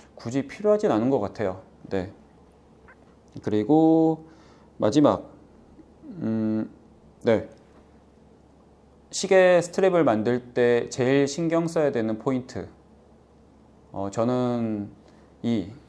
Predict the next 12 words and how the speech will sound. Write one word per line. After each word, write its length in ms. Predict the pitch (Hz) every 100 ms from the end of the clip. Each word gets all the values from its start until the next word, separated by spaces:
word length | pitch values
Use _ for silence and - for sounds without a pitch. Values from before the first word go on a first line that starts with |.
| _ _ -
링이라고 1000 | 113 127 147 156 143 143 117 117 117 117
합니다. 440 | 123 117 95 95 - _ _ _ _ _ - _ _ _ _ -
시계 240 | - 185
스트랩에서 720 | 175 190 180 151 147 143 143
재단이나 480 | 139 117 139 147 139
뭐나 260 | 113 120 113
당연-, 400 | 110 110 113 -
당연히 380 | 120 120 139 120
이런 240 | 107 131
것들 300 | 135 135 123
부분도 400 | 120 107 120 127
있고 640 | 98 - 139 147 156 156